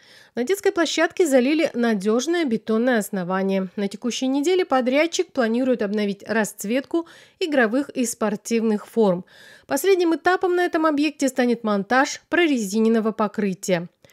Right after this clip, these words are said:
Параллельно строители приступили к восстановлению танцевальной площадки. Помимо штукатурки и покраски, главное внимание уделят ракушке,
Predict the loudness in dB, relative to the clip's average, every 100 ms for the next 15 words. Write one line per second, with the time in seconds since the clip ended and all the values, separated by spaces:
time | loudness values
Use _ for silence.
0 | _ -20 _ 0 2 4 2 2 0 0
1 | 0 0 -2 -4 -4 -4 -4 -4 -6 -2
2 | 0 0 0 0 -2 -2 0 0 0 0
3 | -2 -2 2 2 2 -4 -8 _ -20 -20
4 | _ -4 0 2 0 0 0 0 0 0
5 | 0 0 0 2 2 0 -2 0 4 4
6 | 4 2 2 2 2 2 0 -2 -2 -2
7 | 2 2 2 0 -2 -6 -6 -4 -4